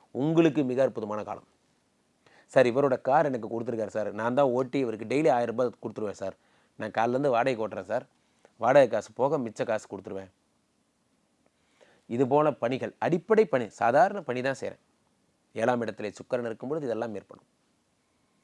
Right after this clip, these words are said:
தெய்வ பணிகள் எல்லாம் ஏற்படும். "சார், தெய்வத்துக்கு சாமிக்கு கட்டுற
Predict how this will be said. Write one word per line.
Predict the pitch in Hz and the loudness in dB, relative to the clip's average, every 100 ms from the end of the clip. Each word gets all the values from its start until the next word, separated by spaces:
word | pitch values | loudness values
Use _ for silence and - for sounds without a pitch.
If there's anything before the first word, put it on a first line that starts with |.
| - _ - 107 | -20 _ -8 2
தெய்வ | 143 190 | 4 4
பணிகள் | 180 139 147 135 | 2 0 0 0
எல்லாம் | 127 135 117 | 0 -2 -4
ஏற்படும். | 92 95 - _ _ _ _ _ _ _ _ _ _ _ | -10 -16 -20 _ _ _ _ _ _ _ _ _ _ _
"சார், | 120 107 | -6 -4
தெய்வத்துக்கு | 110 151 165 127 107 - | 0 2 2 0 -8 -4
சாமிக்கு | 110 139 135 117 | -2 0 -2 -4
கட்டுற | 107 98 101 | -6 -4 -6